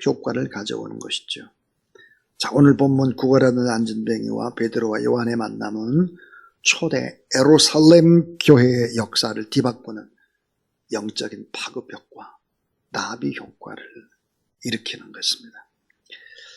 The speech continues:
자, 오늘 이 본문 속에서 우리는 놀라운 기적들을 봅니다.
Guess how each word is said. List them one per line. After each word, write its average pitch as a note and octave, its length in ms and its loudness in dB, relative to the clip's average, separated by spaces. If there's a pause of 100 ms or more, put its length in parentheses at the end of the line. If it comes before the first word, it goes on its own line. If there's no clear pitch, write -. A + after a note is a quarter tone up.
(160)
자, - 400 -10
오늘 C#3 520 4 (600)
이 C#3+ 120 4
본문 C3 360 2
속에서 A#2 1000 -2 (300)
우리는 A2+ 580 -10 (120)
놀라운 A2+ 560 -8
기적들을 - 800 -8
봅니다. - 420 -20